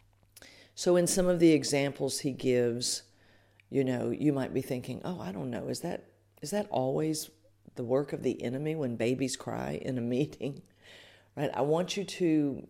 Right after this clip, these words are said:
you know, get up a little higher and, and, and look at what he's really saying.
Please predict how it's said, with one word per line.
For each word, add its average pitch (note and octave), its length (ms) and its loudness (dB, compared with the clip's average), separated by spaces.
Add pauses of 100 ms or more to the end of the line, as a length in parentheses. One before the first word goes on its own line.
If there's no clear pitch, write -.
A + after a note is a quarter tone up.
(280)
you D3 140 -4
know, A#2+ 100 -4
get D#3 200 0
up F3+ 140 -2
a F3 40 -4
little E3 260 0
higher B2+ 760 0
and, A#2+ 200 -6 (120)
and, A#2 360 -8 (680)
and B2+ 380 -2
look D3+ 440 2 (500)
at C3 320 -4
what C3+ 200 -2
he's C#3 220 0
really C3 260 2
saying. G#2+ 640 -6